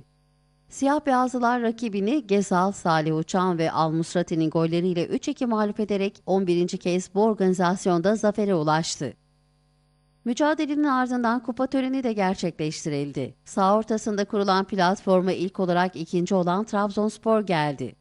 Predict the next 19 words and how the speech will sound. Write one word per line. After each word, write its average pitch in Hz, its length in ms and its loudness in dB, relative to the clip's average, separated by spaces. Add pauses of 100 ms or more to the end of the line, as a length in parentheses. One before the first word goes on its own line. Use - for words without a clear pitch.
Bordo 285 280 4
mavili 285 360 0
oyuncular 240 540 0
ve 208 120 0
teknik 185 440 -4
ekibe 147 320 -4
madalyalarını 160 840 0
Gençlik 226 440 -2
ve 262 100 -2
Spor 208 340 2
Bakanı 180 380 0
Osman 165 320 -2
Aşkınbak, 156 800 -2
Türkiye 285 320 -4
Futbol 247 380 0
Federasyonu 208 600 0
Başkanı 185 360 0
Mehmet 165 440 -2
Büyükekşi 180 640 -4